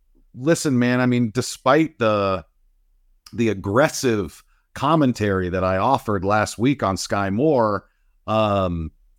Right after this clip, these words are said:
the sky is falling. Uh, you know, I mean, look, just last night,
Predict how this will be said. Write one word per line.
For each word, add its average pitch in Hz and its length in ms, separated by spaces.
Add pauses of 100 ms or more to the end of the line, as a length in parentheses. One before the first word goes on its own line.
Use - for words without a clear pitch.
(340)
the 113 100
sky 190 420
is 117 360
falling. 110 800 (440)
Uh, 107 720 (240)
you 120 180
know, 160 320
I 156 80
mean, 160 180
look, 180 200
just 220 240
last 233 320
night, 120 360